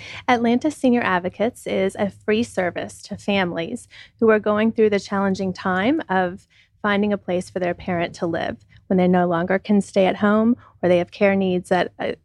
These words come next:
allow them, um, or don't allow them to be able to be at home any longer. Our service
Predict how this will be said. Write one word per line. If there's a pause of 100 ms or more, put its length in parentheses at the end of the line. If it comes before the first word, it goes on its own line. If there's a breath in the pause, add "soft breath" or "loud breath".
(180)
allow
them, (380 loud breath)
um,
or
don't
allow
them
to
be
able
to
be
at
home
any
longer. (480 loud breath)
Our
service